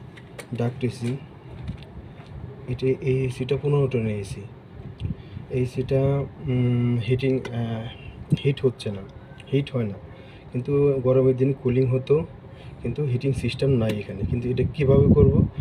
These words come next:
সেটা আমরা দেখিয়ে দেবো ইনশাল্লাহ। দেখেন, আমাদের এটা হলো বুলারের চারটি ওয়্যার। বুলারের চারটি ওয়্যার, আমরা এই বুলারের চারটে, দুইটা ক্যাপাসিটর চলে গেছে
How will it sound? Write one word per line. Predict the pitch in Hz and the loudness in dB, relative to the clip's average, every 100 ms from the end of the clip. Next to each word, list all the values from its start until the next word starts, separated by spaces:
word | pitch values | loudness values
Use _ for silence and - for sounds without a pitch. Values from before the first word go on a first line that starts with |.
| - - | -6 -4
সেটা | - 117 | -2 -2
আমরা | 110 107 | 0 0
দেখিয়ে | 113 101 107 | -2 -4 -6
দেবো | 101 101 - - - - - - - - - | -6 -10 -6 -6 -4 -6 -8 -16 -18 -18 -8
ইনশাল্লাহ। | - - 120 117 | -6 -2 -2 -2
দেখেন, | 120 160 170 - - - - - - - - - - - - - - - - | -4 -6 -8 -10 -10 -14 -16 -18 -14 -14 -10 -10 -10 -12 -12 -8 -8 -8 -2
আমাদের | 127 131 143 - - - | 4 6 4 2 -10 -10
এটা | 127 135 | 4 6
হলো | 131 | 6
বুলারের | 123 123 123 127 135 - - - - - - - | 2 2 4 6 4 0 -10 -4 0 0 -2 -4
চারটি | - 113 - | 0 0 2
ওয়্যার। | 117 110 127 139 - - - - - - - - - - - - - 123 | 2 4 2 -2 -4 -4 -4 -4 -6 -8 -10 -10 -14 -16 -16 -16 -12 -4
বুলারের | 123 127 127 | 0 2 4
চারটি | 131 131 - 131 | 2 0 4 6
ওয়্যার, | 123 127 131 | 6 6 4
আমরা | 127 123 | 4 2
এই | 127 | 2
বুলারের | 120 127 123 120 - | 2 2 2 0 -2
চারটে, | 117 131 | -2 0
দুইটা | 117 117 127 | -2 0 0
ক্যাপাসিটর | 123 120 113 123 | 2 0 -2 -4
চলে | 120 127 131 | -2 2 2
গেছে | 131 160 | 2 -6